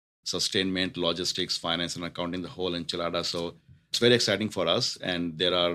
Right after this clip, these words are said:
a lot of, uh, uh, E V tol companies that we have started to work with and providing solutions from one end to the other.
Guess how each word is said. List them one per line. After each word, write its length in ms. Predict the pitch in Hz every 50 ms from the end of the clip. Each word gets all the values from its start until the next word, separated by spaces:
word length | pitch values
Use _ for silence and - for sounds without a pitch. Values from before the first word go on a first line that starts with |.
| 85 -
a 40 | -
lot 180 | 85 90 95 95
of, 220 | 92 85 - -
uh, 240 | 85 82 80 80 80 - _ _ _ _ - _ _ -
uh, 160 | - 73 - -
E 100 | - 117
V 120 | 110 113
tol 240 | 113 110 90 85 87
companies 500 | - - 95 90 - - 101 101 98 87
that 240 | 76 92 87 82 82
we 60 | 90
have 120 | 87 85 -
started 260 | - 92 87 87 78
to 80 | -
work 380 | 82 67 73 85 92 104 - -
with 200 | 135 147 156 156 - -
and 180 | - 90 85 -
providing 320 | 90 87 85 82 90 87
solutions 460 | - - 92 87 90 85 - 98 82
from 160 | - 85 80
one 200 | 78 85 92 95
end 180 | - 87 85 80
to 80 | - 82
the 140 | 78 82
other. 400 | - - - - - - - -